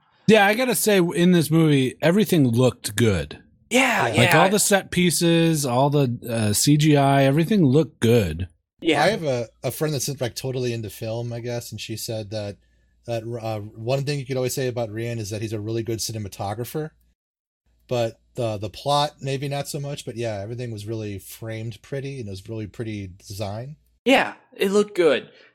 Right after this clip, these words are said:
Speaker 2: Very traditional. I was quite fine with that. You know, give me the wide shots, and then we go in for the close-ups for dialogue. You know, nice, uh,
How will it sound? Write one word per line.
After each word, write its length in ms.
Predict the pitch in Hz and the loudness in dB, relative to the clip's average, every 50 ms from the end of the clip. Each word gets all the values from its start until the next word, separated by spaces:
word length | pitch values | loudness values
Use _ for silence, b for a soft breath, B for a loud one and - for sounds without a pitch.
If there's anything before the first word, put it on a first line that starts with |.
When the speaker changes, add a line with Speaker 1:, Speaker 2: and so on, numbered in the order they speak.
| b b _ _ | b b _ _
Speaker 2:
Very 280 | - 151 170 214 220 220 | 4 4 6 6 4 2
traditional. 840 | 220 233 208 180 208 214 214 - - 226 220 226 233 233 233 - _ _ - | 0 -2 0 0 2 0 0 -2 -4 -2 -2 -2 -2 -2 -4 -12 _ _ -2
I 100 | 113 113 | 0 0
was 180 | 110 - - _ _ _ _ _ _ _ | 0 -2 -8 _ _ _ _ _ _ _
quite 340 | - - 143 143 160 151 - | -4 2 2 2 2 2 0
fine 300 | - 147 131 117 110 104 | -4 -4 -4 -4 -8 -10
with 140 | 101 - - | -14 -14 -14
that. 380 | 101 - - - _ _ - - | -16 -16 -18 -20 _ _ -20 -14
You 160 | 123 120 113 | -10 -8 -2
know, 220 | 120 117 117 117 | 0 0 0 0
give 220 | 117 - 156 170 180 | 2 2 0 2 2
me 140 | 196 185 | 0 -2
the 120 | 175 156 139 | 0 0 0
wide 360 | 123 139 160 170 175 185 170 | 2 2 2 2 2 0 -2
shots, 500 | - - - 196 180 175 180 165 - - | -6 -6 -2 0 2 2 0 -2 -4 -12
and 80 | 156 - | -10 -10
then 100 | 135 127 | -8 -6
we 120 | 123 120 | -6 -6
go 280 | 117 - 139 151 160 165 | -2 2 2 2 2 2
in 120 | 160 156 | -2 -4
for 140 | 156 - 165 156 | -4 -4 -2 -2
the 80 | 147 | -2
close-ups 640 | 147 - - 160 156 156 156 - 170 156 151 147 - | -2 0 2 4 4 4 2 0 0 2 0 0 -4
for 140 | - 175 160 | -6 -6 -2
dialogue. 720 | 151 151 143 147 147 147 147 147 151 151 151 151 147 - B B B B B B B | 0 2 2 4 4 4 2 2 2 2 0 0 -2 -6 B B B B B B B
You 100 | 147 127 | 0 2
know, 100 | 117 113 | 2 2
nice, 360 | 113 120 135 151 160 156 - - _ _ - | 2 4 4 4 4 2 0 -8 _ _ 0
uh, 360 | 160 143 120 113 110 104 98 | 2 2 2 2 0 -2 -4